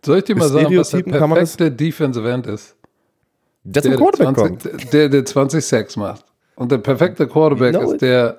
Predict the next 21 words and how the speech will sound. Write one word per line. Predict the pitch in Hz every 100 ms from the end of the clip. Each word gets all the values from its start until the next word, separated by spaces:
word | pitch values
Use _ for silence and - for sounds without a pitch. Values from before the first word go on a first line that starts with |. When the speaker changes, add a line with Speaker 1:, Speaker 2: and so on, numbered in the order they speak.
| -
Speaker 1:
der | 117 110 107 -
viele | 156 147
Touchdowns | - 127 120 120 110 101
wirft | 113 107
und | 104 98
wenig | 120 120
Interception. | 113 110 - 92 - - - _ _ _ _ _ _ _ _ _ -
Speaker 2:
Deswegen, | 87 82 90 101 90 _ -
ey, | 87 80 - _
du | 85
weißt | 90 -
Bescheid. | - 139 110
So. | - 117 - - - - - - - - _ _ _ _ _
So, | 135 113 -
wo | 110 123
tippen? | 202
Speaker 1:
Also, | 175 196 175 151
Speaker 2:
Wollen | 123 151
wir | 147
tippen? | 220 262
Speaker 1:
äh, | 220